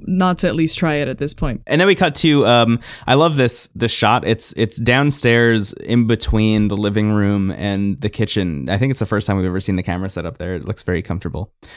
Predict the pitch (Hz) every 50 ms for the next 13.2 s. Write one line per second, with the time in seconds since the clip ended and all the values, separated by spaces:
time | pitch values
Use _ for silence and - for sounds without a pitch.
0 | - _ _ - 110 104 - - 104 104 101 95 - - 127 127 - 92 95 95
1 | 87 90 98 110 110 107 - - 113 117 113 107 113 110 104 104 98 101 104 101
2 | 92 104 107 104 113 - - 107 101 104 101 98 - - 151 180 170 131 113 113
3 | - - - - _ _ - 107 107 104 104 - 80 113 113 113 127 139 147 143
4 | 147 127 113 117 113 110 107 107 - 117 131 147 143 127 92 87 117 120 117 113
5 | 127 123 - - - 117 110 - - 117 117 113 117 110 120 110 107 107 107 110
6 | 107 104 101 110 101 104 101 - 110 110 123 123 110 98 - 110 101 98 95 101
7 | 104 107 110 131 156 165 139 107 104 104 104 101 101 101 - _ _ - - 104
8 | 104 101 101 101 98 - - 101 101 98 - - - - 50 - _ _ _ _
9 | - 110 113 120 131 123 - - 113 110 107 98 104 107 104 - - 110 104 98
10 | 107 110 104 101 98 98 98 95 101 139 160 151 139 - - 110 107 120 120 110
11 | 104 113 113 90 101 107 110 110 104 104 101 98 101 101 101 - - 101 101 95
12 | 78 85 - 95 - 95 - - 98 101 - 92 90 - - 127 165 143 95 92
13 | 90 92 -